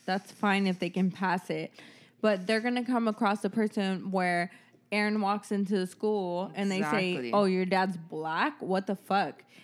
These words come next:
Speaker 1: And they're gonna say, "Oh, well, yeah, I'm half black, half white." And they're gonna, it's gonna be an issue. So it's like, I'm never gonna teach my kids, "No, because you look white, you're white." No, I'm gonna teach my kids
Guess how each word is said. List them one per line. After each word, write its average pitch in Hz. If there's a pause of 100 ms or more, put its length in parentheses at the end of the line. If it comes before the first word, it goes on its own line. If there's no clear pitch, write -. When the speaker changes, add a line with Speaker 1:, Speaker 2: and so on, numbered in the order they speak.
(140)
Speaker 1:
And 208
they're 202
gonna 208
say, 190 (140)
"Oh, 214
well, 185
yeah, 233
I'm 196
half 196
black, 196
half 190
white." 208
And 202
they're 190
gonna, 190 (140)
it's 202
gonna 226
be 220
an 202
issue. - (460)
So 254
it's 220
like, 214
I'm 226
never 247
gonna 233
teach 220
my 185
kids, 185
"No, 190 (240)
because 220
you 220
look 185
white, 190
you're 165
white." 156
No, 190 (280)
I'm 208
gonna 220
teach 240
my 269
kids 175